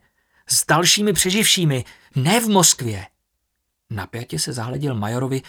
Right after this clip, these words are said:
do jeho široké, hladké tváře. Tam se však nic nezměnilo. Na Majorově obličeji se nepohnul jediný sval. „To je nějaká hloupost.“ Pak se mu na rtech objevil náznak úsměvu.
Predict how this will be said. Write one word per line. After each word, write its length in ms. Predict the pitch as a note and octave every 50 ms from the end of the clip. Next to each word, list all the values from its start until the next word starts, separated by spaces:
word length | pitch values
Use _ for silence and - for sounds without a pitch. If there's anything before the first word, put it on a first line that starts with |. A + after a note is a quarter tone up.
| - - -
do 80 | B2
jeho 200 | B2 B2 A#2 A2
široké, 520 | - - - C3 C3+ B2+ - - - C3 B2+
hladké 400 | A2+ A#2 A2 _ - A#2+ A2+ A2+
tváře. 400 | A#2 G#2+ G2+ G#2+ G2 - - - _ _ _ _ _ _ _ _ _ _ _ _ _ _ _ -
Tam 220 | - D3 C#3 C3 A2+
se 180 | - - A#2
však 300 | - - - F#2+ - -
nic 240 | G#2 G2 - - -
nezměnilo. 580 | F2+ E2+ F2 F#2+ F#2 G#2 G#2+ A2 - - - - - - _ _ _ _ _ _ _ _ -
Na 200 | A2+ A2 A#2 A#2+
Majorově 500 | C#3 D#3 D#3+ D#3+ D#3 D#3 C#3+ C#3+ B2+ -
obličeji 560 | - B2 B2+ D3+ D3+ - - A#2 G#2+ G2 F#2+
se 200 | - - - G2+
nepohnul 540 | G2 G2+ - - A#2 G#2 - B2 A2 G#2 G2+
jediný 420 | G2 G2 G2+ A2+ G2+ F#2 E2+ D#2
sval. 360 | - - - E2+ D#2 - - - _ _ _ _ _ _ _ _ _ _ _ _ _ _ _ _ _ _ _ _ _ _ _ _ _ _ _ _ _ -
„To 160 | - A#2 G#2
je 160 | G2 G2 F#2+
nějaká 460 | G2 G2+ F#2+ F2+ F2 - - E2+ E2
hloupost.“ 920 | E2+ - F2+ F#2 F#2+ G2+ - _ - - - - - - - - _ _ _ _ _ _ _ _ _ _ _ _ _ _ _ _ _ _ _ _ _ _
Pak 180 | - - - -
se 120 | - C3+
mu 120 | C#3 D3+ D3
na 140 | A#2 G#2+ -
rtech 280 | - - C3+ C#3 - _ -
objevil 400 | - B2+ C3 B2+ B2+ C3 A#2+ A2
náznak 420 | A2 A2 G#2+ G#2+ A#2+ A#2 A2+ A2 -
úsměvu. 500 | - F3 - - - - G2+ E2 -